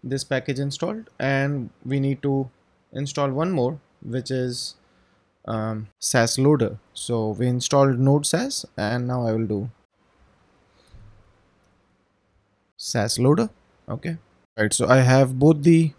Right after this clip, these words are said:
packages installed. Let me refresh, and yeah, so now what I can do is <clears throat> I can say import assets C S S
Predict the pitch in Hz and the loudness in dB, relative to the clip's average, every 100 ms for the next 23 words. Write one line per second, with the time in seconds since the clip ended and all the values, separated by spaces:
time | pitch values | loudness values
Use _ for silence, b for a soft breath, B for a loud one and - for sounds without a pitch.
0 | - 127 135 123 131 127 120 - _ _ | 0 0 2 2 4 2 0 -6 _ _
1 | - 123 117 - 120 127 175 - _ b | -4 -2 -2 0 0 0 -2 -12 _ b
2 | b b b _ - 113 120 120 113 113 | b b b _ -8 -8 -2 -2 -2 -4
3 | - 131 - - - - 110 120 120 123 | 0 0 2 -2 -4 -4 -2 0 0 0
4 | 123 120 - _ _ _ b b - 127 | -2 -4 -10 _ _ _ b b -10 -6
5 | 101 - 117 139 151 120 147 _ _ _ | -4 -4 -2 0 2 0 -4 _ _ _
6 | _ _ _ _ _ - 120 147 156 180 | _ _ _ _ _ -12 -6 -4 -4 -4
7 | 175 165 127 95 - - _ _ - 196 | -2 0 0 -4 -10 -16 _ _ 0 2
8 | - - - - 123 120 - - 113 - | 0 -6 -18 -14 -8 -6 -6 -6 -6 -2
9 | 151 240 - _ _ _ _ _ _ _ | -2 -2 -10 _ _ _ _ _ _ _
10 | _ _ _ _ _ _ _ - 123 123 | _ _ _ _ _ _ _ -10 -8 -6
11 | 139 139 - - - - _ _ _ _ | -4 -6 -6 -10 -12 -16 _ _ _ _
12 | _ _ _ _ _ _ - 147 139 123 | _ _ _ _ _ _ -14 -8 -6 -6
13 | 127 123 - - | -6 -8 -8 -12